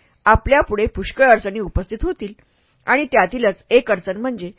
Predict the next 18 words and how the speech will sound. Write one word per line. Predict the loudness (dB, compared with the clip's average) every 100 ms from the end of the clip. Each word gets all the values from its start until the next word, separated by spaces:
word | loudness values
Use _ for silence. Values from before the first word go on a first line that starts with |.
| _ _
आपल्या | -6 -2 4 4
ग्रामीण | 4 -2 0 0
बांधवांची | 0 -2 -6 -6 -8
उदासीनता | -2 4 4 2 -6 -8 -8 -10 _ _ _
किंवा | 4 4
बेफिकिरी. | 4 0 -2 -6 -10 -12 -16 _ _ _ -2
म्हणून | 0 0 2
ज्यांच्याकडे | 4 4 2 2 2 2
आत्मविश्वास | 2 0 -2 -6 -4 2 2 2
आहे | -4 -4 -10 _ _ _ 2
आणि | 4 4 0 -8 _ _ -2
ज्यांची | -2 -2 -10 -6
अंगीकृत | -6 -4 -4 -4 -4 0
कार्यावर | 2 2 0
श्रद्धा | -2 -8 0 2
आहे, | 2 -2 -6
असेच | -8 -2 -2 -2
लोक | -4 -4